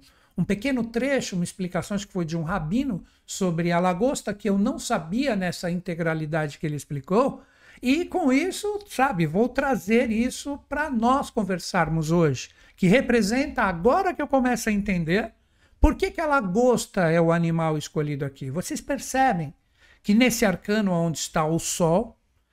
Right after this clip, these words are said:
que deve se encontrar com a Lua, tudo é perfeito quando a gente fala dos arcanos, que representa o caminho do meio.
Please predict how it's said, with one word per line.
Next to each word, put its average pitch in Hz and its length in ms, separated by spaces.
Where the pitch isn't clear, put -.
que 226 140
deve 202 460
se 202 180
encontrar 165 520
com 180 200
a 208 60
Lua, 202 320
tudo 190 240
é 175 60
perfeito 202 720
quando 165 180
a 160 60
gente 151 260
fala 151 300
dos 151 200
arcanos, 175 600
que 202 100
representa 202 680
o - 20
caminho 170 420
do 160 140
meio. 196 340